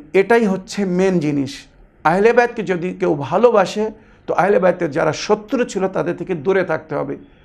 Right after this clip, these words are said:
আহলে বায়তের শত্রুকেও ভালোবাসছে, আবার আহলে বায়তকেও ভালোবাসছি, তো একবার সাপের মুখে চুমু, একবার ব্যাঙের মুখে চুমু, এটা মুনাফিক, এটা সত্য মুসলমান বা মুমিন, মুমিনের পরিচয়, পরিচয় নয়। মনে রাখবেন,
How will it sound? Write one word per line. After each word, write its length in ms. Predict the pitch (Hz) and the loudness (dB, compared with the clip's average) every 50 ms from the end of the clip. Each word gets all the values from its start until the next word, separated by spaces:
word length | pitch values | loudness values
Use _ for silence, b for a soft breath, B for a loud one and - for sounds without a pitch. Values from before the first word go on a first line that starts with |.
| b b b b b b - | b b b b b b -2
আহলে 240 | 151 165 170 180 | 0 2 2 2
বায়তের 260 | 180 185 180 185 190 175 | 2 2 2 2 -2 -4
শত্রুকেও 640 | 180 - - 165 - - - 214 226 226 226 226 | -4 -4 -4 -6 -4 -2 0 2 2 4 4 4
ভালোবাসছে, 560 | 214 196 208 208 214 214 208 208 208 - 220 | 4 4 4 4 4 2 2 0 0 0 0
আবার 140 | 185 165 160 | 2 2 2
আহলে 220 | 151 139 147 175 | 2 2 0 2
বায়তকেও 340 | 180 202 208 208 208 - 214 | 2 2 0 0 0 0 2
ভালোবাসছি, 640 | 196 190 196 214 208 208 202 202 - - 220 220 226 b b b b b b b b b - | 2 4 2 2 2 0 -2 -2 -6 -10 -10 -10 -10 b b b b b b b b b -6
তো 60 | - 170 - | -4 0 2
একবার 320 | - 170 175 165 165 170 | 2 0 2 2 0 0
সাপের 420 | - - - - 175 165 196 196 196 | 0 -2 -2 -2 0 0 2 0 2
মুখে 220 | 214 208 214 208 | 0 0 0 0
চুমু, 280 | 208 - 214 208 214 233 | 0 0 -2 -2 0 0
একবার 340 | 226 - 156 139 165 156 | 0 0 0 0 -2 -2
ব্যাঙের 280 | 156 156 160 180 196 202 | 0 0 -2 -2 -4 -4
মুখে 220 | 196 190 185 196 190 - - - _ - | -6 -4 -6 -6 -8 -8 -14 -20 _ -8
চুমু, 180 | - 185 190 - | -6 -4 -2 -2
এটা 200 | - 185 185 170 | -2 -2 0 0
মুনাফিক, 460 | 170 180 185 185 160 - - 139 - b b b b b - | 0 0 0 0 -2 -2 -4 -10 -12 b b b b b -8
এটা 140 | 170 180 170 | -6 -6 -4
সত্য 300 | - - - - - 175 | -4 -6 -8 -6 -6 -4
মুসলমান 440 | 170 165 147 190 185 185 185 175 | -4 -4 -4 -4 -2 0 0 2
বা 80 | 170 170 | 2 0
মুমিন, 260 | 185 208 214 208 208 | 0 0 0 0 0
মুমিনের 320 | 202 208 214 220 226 226 226 | 0 0 0 2 2 0 2
পরিচয়, 340 | 226 214 208 208 - 202 B B B B B | 2 0 0 0 -2 -6 B B B B B
পরিচয় 360 | - 226 233 202 226 226 214 | 2 2 2 4 2 2 2
নয়। 240 | 196 170 147 123 113 - - - b b b b b b b b b b b b b b b b b b b - - | 2 0 0 -2 -4 -8 -12 -20 b b b b b b b b b b b b b b b b b b b -2 2
মনে 200 | 165 170 175 170 | 4 6 6 6
রাখবেন, 460 | 160 151 139 127 123 139 131 131 123 | 6 4 2 -2 -2 -4 -4 -4 -6